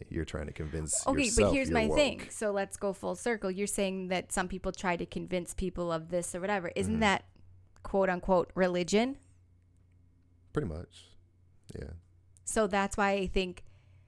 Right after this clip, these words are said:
Speaker 1: convincing someone of something specific just because of their personal experience.
Speaker 2: Isn't that how some religions got started?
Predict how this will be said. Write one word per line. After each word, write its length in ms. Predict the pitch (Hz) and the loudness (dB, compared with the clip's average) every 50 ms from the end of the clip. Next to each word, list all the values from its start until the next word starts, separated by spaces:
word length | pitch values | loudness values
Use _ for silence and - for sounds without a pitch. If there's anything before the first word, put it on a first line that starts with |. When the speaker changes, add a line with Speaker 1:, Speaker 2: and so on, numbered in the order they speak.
| _ - - _ - | _ -20 -20 _ -14
Speaker 1:
convincing 420 | - 98 87 87 85 80 - 80 82 | -8 -4 -4 -4 -4 -4 -6 -10 -10
someone 260 | - 85 80 73 85 | -10 -8 -10 -8 -8
of 120 | 82 80 | -10 -8
something 340 | - 82 80 80 - 82 82 | -8 -8 -10 -10 -10 -10 -10
specific 680 | - - - - - - 85 82 82 87 85 82 85 | -10 -12 -10 -8 -8 -6 -6 -6 -6 -6 -10 -10 -10
just 200 | - 87 78 - | -12 -12 -12 -12
because 260 | - - - 87 78 | -14 -12 -12 -10 -10
of 140 | 87 82 78 | -10 -10 -8
their 180 | 76 85 85 85 | -4 -4 -2 -2
personal 520 | - - 87 85 - - 82 78 80 80 | 0 0 -2 -2 -2 -6 -8 -8 -6 -8
experience. 360 | 76 - - - - - 165 240 233 | -10 -12 -12 -8 -4 2 2 4 4
Speaker 2:
Isn't 100 | 262 262 | 6 4
that 160 | 262 247 233 | 6 4 6
how 400 | 233 240 220 214 208 196 185 - _ _ _ - - | 8 8 8 8 8 6 2 -4 _ _ _ -20 -12
some 240 | - - 196 190 | -2 -2 0 0
religions 400 | 190 190 190 185 175 190 190 185 | 0 0 0 -2 -2 -4 -6 -2
got 180 | - 185 - - | -2 -4 -4 -4
started? 420 | - - 165 160 165 170 220 269 | -4 -2 0 0 0 0 0 -2